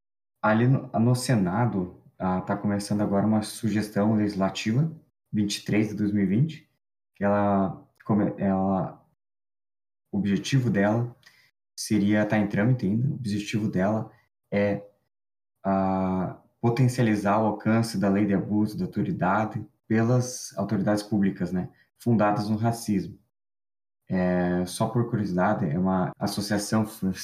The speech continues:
franciscana de direitos e formação popular pela presidente Vanessa Cristina do Nascimento,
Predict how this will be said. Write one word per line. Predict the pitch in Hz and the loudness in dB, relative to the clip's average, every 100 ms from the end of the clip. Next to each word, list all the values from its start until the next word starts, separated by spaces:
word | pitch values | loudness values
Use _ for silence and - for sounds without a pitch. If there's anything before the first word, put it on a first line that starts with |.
| - - | -14 -6
franciscana | 110 113 - 90 - 101 104 123 135 131 - _ _ - - - - - - | -2 -2 -2 -6 -4 -2 2 2 2 -2 -8 _ _ -20 -20 -20 -18 -18 -6
de | 95 | -2
direitos | 104 104 101 104 | 2 2 2 0
e | 107 | -2
formação | - 98 95 104 | 0 0 0 -2
popular | 98 98 95 92 123 143 - - - | -2 -2 0 2 2 2 -2 -12 -2
pela | 110 110 | 0 2
presidente | 113 98 110 110 | 0 0 0 0
Vanessa | 107 101 107 123 | 2 2 2 -2
Cristina | 120 123 - 113 98 82 - | -2 -4 0 0 0 -2 -6
do | 71 90 | -4 -2
Nascimento, | 98 - 110 90 - | -2 0 0 0 -6